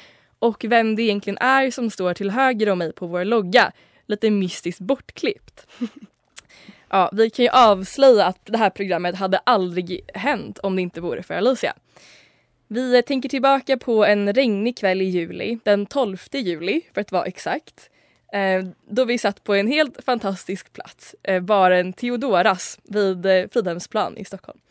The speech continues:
Hur vi kom om, in på att starta ett radioprogram minns jag faktiskt inte helt,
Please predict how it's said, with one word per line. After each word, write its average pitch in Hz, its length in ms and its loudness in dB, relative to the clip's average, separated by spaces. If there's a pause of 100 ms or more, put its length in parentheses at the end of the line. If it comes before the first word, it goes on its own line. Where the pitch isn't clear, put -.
(480)
Hur 254 140 0
vi 262 100 0
kom 262 200 -2
om, 240 300 0
in 285 280 -2
på 240 180 -2
att 208 140 2
starta 214 400 0
ett 285 100 -4
radioprogram 185 640 -4
minns 233 280 -2
jag 233 80 -4
faktiskt 196 180 -4
inte 175 180 -8
helt, - 400 -6